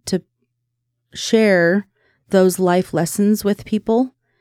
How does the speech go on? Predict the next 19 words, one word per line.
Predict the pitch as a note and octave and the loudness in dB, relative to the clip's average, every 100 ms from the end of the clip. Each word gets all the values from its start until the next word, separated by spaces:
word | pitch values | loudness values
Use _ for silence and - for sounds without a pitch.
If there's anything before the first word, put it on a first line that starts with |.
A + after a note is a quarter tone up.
| _ _ _ - | _ _ _ -6
I | G3+ | -2
hear | F#3+ A3 | 2 0
so | F#3 - G3+ G#3 | 0 -2 2 2
many | G3+ | 2
times, | G3+ F#3+ F#3+ F3 - - | 0 0 0 -2 -6 -6
even | G3 G3 G#3 | -4 0 2
when | G#3 | 2
sharing | G#3 F#3+ G3 G3 | 0 0 2 0
those | F#3 F#3+ - | 0 -2 -6
things | - F#3 F#3+ | -4 0 0
on | F3+ E3+ | 0 0
Instagram | F3+ - F3+ F3 F3 | -2 -4 -4 -2 -2
or | |
Facebook | E3 D#3 - D#3 D3+ | -2 -6 -6 -8 -6
or | D#3 D3+ - | -6 -8 -6
wherever | E3+ F3 F3 F3 | -2 0 0 0
I'm | E3+ | -2
sharing | - D#3 D#3 | -4 -4 -4
it, | D3+ - | -6 -10